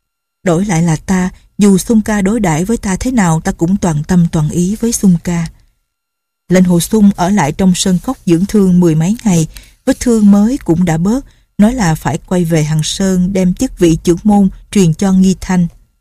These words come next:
Lòng chàng không bị ràng buộc nữa thì có thể cùng Doanh Doanh đi khắp chân trời góc bể, tìm nơi ẩn cư. Doanh Doanh nói,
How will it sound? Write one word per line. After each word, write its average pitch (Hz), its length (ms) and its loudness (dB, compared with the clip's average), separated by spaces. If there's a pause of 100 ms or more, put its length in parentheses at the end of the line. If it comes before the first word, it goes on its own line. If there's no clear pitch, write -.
(1500)
Lòng 175 280 2
chàng 165 240 0
không 220 220 2
bị 170 140 6
ràng 170 280 0
buộc 165 200 2
nữa 165 340 2
thì 214 120 2
có 240 120 -4
thể 202 200 -2
cùng 175 360 2
Doanh 190 240 2
Doanh 190 260 2
đi 190 120 2
khắp - 300 -10
chân 185 240 2
trời 165 200 0
góc - 240 -6
bể, 175 300 0 (280)
tìm 180 220 4
nơi 214 200 4
ẩn 175 360 0
cư. 208 240 2 (440)
Doanh 185 200 4
Doanh 180 220 2
nói, 190 300 -2